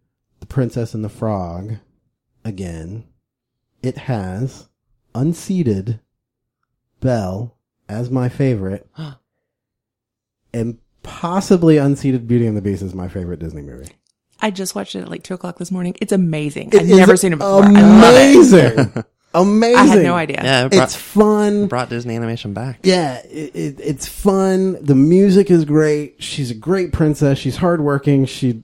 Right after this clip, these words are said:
Speaker 1: she does what she, um,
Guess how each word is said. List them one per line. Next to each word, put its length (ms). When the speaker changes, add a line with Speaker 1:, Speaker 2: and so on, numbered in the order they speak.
Speaker 1:
she 300
does 240
what 160
she, 600
um, 520